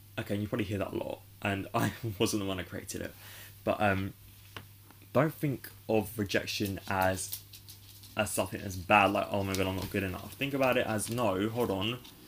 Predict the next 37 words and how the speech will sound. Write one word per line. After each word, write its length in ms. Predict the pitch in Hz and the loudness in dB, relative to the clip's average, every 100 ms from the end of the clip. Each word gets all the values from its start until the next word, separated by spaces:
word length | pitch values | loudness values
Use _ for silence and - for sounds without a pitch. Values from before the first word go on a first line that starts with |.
| - - 117 | -20 -10 2
maybe 220 | 120 117 | 4 4
you 60 | |
didn't 140 | 113 107 | 2 0
get 100 | 104 | 0
it 60 | |
this 140 | 104 - | -2 -4
time, 240 | 95 95 | -4 -2
but 100 | - | -2
you 80 | 101 | 0
get 120 | 107 | 0
it 80 | 104 | 0
next 220 | 113 - | -4 -6
time." 220 | - 90 - | -8 -8 -8
So, 420 | - 120 107 95 - | -2 2 2 0 -6
please, 400 | - - 135 117 | -12 2 2 4
guys, 460 | - 110 107 104 - - - - | 2 2 2 -2 -6 -14 -18 2
don't 200 | 139 135 | 4 4
be 60 | 131 | 4
so 160 | 120 | 2
hard 260 | 113 110 107 | 2 0 0
on 40 | |
yourself, 560 | 98 - 101 98 98 - | 0 0 2 2 0 -4
okay? 520 | - - 107 101 101 - - - | -8 -4 -2 0 -2 -8 -20 -10
As 160 | 110 107 | -4 0
Jess 220 | 113 107 | 0 0
Glynn 240 | - 104 98 | 0 -2 -2
likes 220 | 92 - | -4 -4
to 60 | - | -2
<laughs> 100 | - | 6
say, 340 | 127 113 117 - 330 277 - - | 8 8 6 2 -4 -4 -6 4
um, 440 | 117 117 117 113 - - - - - - | 8 8 6 -2 -8 -20 -16 -14 -14 -8
you 100 | 131 | -6
can 280 | - 147 127 | -2 2 2
do 200 | 110 110 | 6 6
it. 220 | 107 - - - - | 6 4 -4 -20 -12
There 200 | 113 110 | 0 2
are 100 | 107 | 2